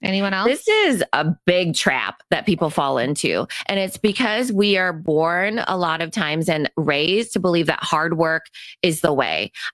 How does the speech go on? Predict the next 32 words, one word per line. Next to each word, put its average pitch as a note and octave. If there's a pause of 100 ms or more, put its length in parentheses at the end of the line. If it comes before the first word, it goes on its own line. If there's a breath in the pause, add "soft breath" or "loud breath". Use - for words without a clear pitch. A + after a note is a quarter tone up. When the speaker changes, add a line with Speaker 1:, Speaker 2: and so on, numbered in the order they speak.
Speaker 2:
I G#3
do G3+
believe G#3+
hard D#3
work C#3+
is, E3
is D#3+
crucial. G3
I F3
think E3+
that -
you D#3+
need D3+
to F3
p-, -
get C#3+
the C#3
experience D#3
under D#3+
you. D#3
You D3+
need D3
to D3
figure D3+
it D3+
out. D3+
You F3
need E3+
to D#3
fail D3+
very D3
quickly. F#3+